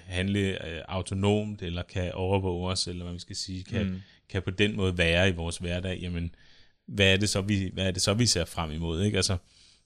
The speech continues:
Speaker 1: øhm, så, så, så, så, øh, så, så det er bare lige en, <laughs> det er bare lige en sidste, en sidste alvorlig, øh, en sidste alvorlig, øh, diskussion omkring de her ting, at, øh,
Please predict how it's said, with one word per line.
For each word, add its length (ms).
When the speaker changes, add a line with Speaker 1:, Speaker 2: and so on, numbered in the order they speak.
Speaker 1:
øhm, 500
så, 240
så, 420
så, 220
så, 320
øh, 420
så, 200
så 120
det 80
er 40
bare 220
lige 340
en, 100
<laughs> 260
det 100
er 40
bare 160
lige 120
en 60
sidste, 400
en 100
sidste 320
alvorlig, 560
øh, 340
en 80
sidste 280
alvorlig, 560
øh, 240
diskussion 480
omkring 340
de 120
her 80
ting, 300
at, 180
øh, 480